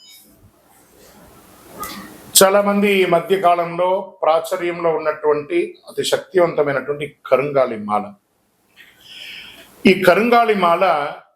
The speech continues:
వెస్టర్న్ ఘాట్స్లో ఉన్నటువంటి జమ్మి చెట్టులో నుంచి తయారైంది. జమ్మి చెట్టు తొంభై రోజులు జమ్మి చెట్టుగా ఉండి తొంభై ఏండ్ల తర్వాత పరివర్తన అయ్యి అది కరుంగాలిగా మారుతుంది నూట నలభై సంవత్సరాలలో.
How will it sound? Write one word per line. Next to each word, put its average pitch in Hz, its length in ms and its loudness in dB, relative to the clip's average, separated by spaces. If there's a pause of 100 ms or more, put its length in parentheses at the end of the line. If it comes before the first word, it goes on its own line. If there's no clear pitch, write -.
(640)
వెస్టర్న్ 165 440 0
ఘాట్స్లో 185 420 -2
ఉన్నటువంటి 160 1120 -4 (140)
జమ్మి 147 460 0
చెట్టులో 147 520 0
నుంచి 135 240 -8
తయారైంది. 120 580 -2
జమ్మి 147 280 -4
చెట్టు - 440 -4
తొంభై 135 280 2
రోజులు 139 340 -4
జమ్మి 127 240 -6
చెట్టుగా 135 320 -4
ఉండి 135 340 -4 (800)
తొంభై 202 420 4
ఏండ్ల 180 300 2
తర్వాత 139 480 0
పరివర్తన 131 600 -2
అయ్యి 120 260 -6
అది 127 140 -4
కరుంగాలిగా 135 600 -2
మారుతుంది 127 480 -6
నూట 123 180 -6
నలభై 110 320 0
సంవత్సరాలలో. 104 720 -6